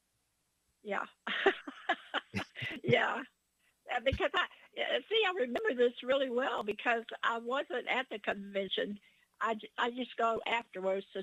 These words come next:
see what I could buy, T-shirt, whatever, you know. And, uh, he was there, and he recognized me from being on the radio,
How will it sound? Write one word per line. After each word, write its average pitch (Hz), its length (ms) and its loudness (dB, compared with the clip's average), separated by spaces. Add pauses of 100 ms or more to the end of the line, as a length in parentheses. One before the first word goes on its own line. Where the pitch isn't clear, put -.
(120)
see 226 140 0
what 202 320 2
I 196 120 -4
could 190 240 -8
buy, 196 340 2 (260)
T-shirt, 208 340 -4
whatever, 240 380 0
you 220 100 2
know. 202 120 2 (500)
And, 240 220 2
uh, 226 160 2
he 262 160 0
was 247 120 2
there, 330 400 0
and 220 160 0
he 240 140 2
recognized 233 680 0
me 226 220 -2
from 214 160 -2
being 220 220 4
on 202 140 0
the 202 80 -4
radio, 214 680 0